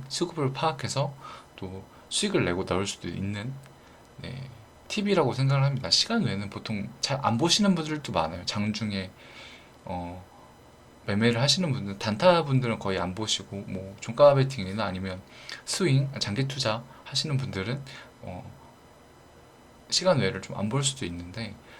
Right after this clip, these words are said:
저는 좀 시간 외에서 이런, 요즘 트렌드가 이런 악재들이나 뭐 어떤 호재들을 시간 외에 장이 끝나고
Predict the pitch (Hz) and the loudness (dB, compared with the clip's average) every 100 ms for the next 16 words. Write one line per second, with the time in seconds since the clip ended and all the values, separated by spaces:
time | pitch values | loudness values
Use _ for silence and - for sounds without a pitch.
0 | - - 107 110 101 98 - 147 175 120 | -12 -4 -2 -2 -4 0 0 2 0 0
1 | 87 87 90 90 131 104 92 - - - | -2 -6 -8 -4 -4 -4 -6 -16 -16 -10
2 | 110 117 120 123 127 127 135 - 202 214 | -8 -2 2 4 4 2 -2 -2 2 2
3 | 131 98 101 95 104 101 - - - 180 | 0 -2 -4 -2 -4 -4 -6 -4 -4 -2
4 | - 92 98 131 135 - - 104 90 - | -4 -6 -6 -8 -8 -16 -8 -4 -4 -4
5 | 104 101 202 208 208 123 107 113 - - | -6 -6 -4 -2 -2 -2 -2 0 2 4
6 | 240 110 85 92 131 - - 185 - 185 | 2 2 -2 -8 -8 -6 -4 -2 -2 -2
7 | 214 175 - 87 | 0 -2 -4 -10